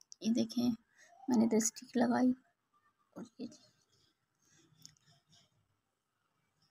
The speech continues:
और एक और हम आपको बनाकर दिखाते हैं।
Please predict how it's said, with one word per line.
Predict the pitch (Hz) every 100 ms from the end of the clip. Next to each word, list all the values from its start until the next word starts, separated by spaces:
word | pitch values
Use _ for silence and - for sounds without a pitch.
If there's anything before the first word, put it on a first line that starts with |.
| _
और | 226 220
एक | 233 -
और | 240
हम | 220 214
आपको | 226 - -
बनाकर | 226 233 226 233
दिखाते | 233 226 226 226 226
हैं। | 233 247